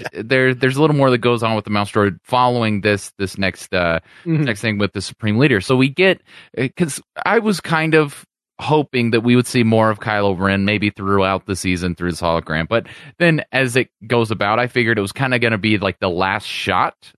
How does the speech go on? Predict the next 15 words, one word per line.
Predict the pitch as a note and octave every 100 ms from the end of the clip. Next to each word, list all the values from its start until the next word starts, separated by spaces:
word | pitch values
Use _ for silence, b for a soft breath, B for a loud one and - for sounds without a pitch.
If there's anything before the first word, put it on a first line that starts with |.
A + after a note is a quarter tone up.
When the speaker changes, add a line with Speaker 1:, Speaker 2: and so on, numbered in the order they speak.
| -
Speaker 2:
of | A2
the | G#2+
Speaker 1:
Mm-hmm. | G#2 D#3+
Speaker 2:
episode, | D3+ A#2 A2+
him | A2+ G#2+
getting | G2 G#2 F#2+
mad | G2+ G2+ G2+
at | - F#2 F#2+ - _ B B B _
the | G2+ F#2+
incompetence | F#2+ G2+ - A#2 A2 A#2+ C3 B2
of | - G2+ F#2
this | G#2
specific | - - G2+ - A2 G#2+ G2+ -
First | - G#2 - -
Order, | F#2+ F#2 F#2 F2+